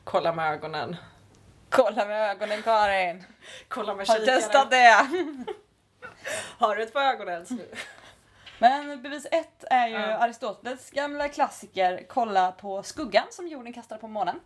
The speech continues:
Speaker 1: Mm.
Speaker 2: Ehm, nummer två är att du ser längre ju högre upp du befinner dig.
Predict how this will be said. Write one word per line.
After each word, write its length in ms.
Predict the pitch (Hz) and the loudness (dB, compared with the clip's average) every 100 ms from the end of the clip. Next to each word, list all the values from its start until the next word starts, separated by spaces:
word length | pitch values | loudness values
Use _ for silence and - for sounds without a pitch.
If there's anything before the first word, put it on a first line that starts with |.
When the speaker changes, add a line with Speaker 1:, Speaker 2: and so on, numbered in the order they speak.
| _ | _
Speaker 1:
Mm. 160 | 247 202 - _ _ _ - - _ | -12 -12 -14 _ _ _ -20 -20 _
Speaker 2:
Ehm, 880 | - 214 202 190 185 185 185 185 190 - - _ _ _ _ - - - - - | 2 2 2 0 2 2 0 -2 -10 -16 -20 _ _ _ _ -20 -20 -20 -20 -10
nummer 240 | - 269 349 | 0 2 2
två 320 | - 214 277 - | 0 -8 -6 0
är 220 | 247 226 | 2 2
att 260 | - - 190 | 0 -4 -6
du 180 | 196 | -8
ser 540 | 302 - 247 269 254 - | -8 -6 -2 0 -2 -6
längre 460 | 226 226 190 165 170 | -4 -2 -2 -4 -6
ju 180 | 170 220 | -4 0
högre 340 | 240 196 175 | 2 2 -2
upp 160 | 175 - | -6 -4
du 100 | 175 | -4
befinner 500 | 165 - 240 180 202 | -2 0 0 4 6
dig. 240 | 381 | 6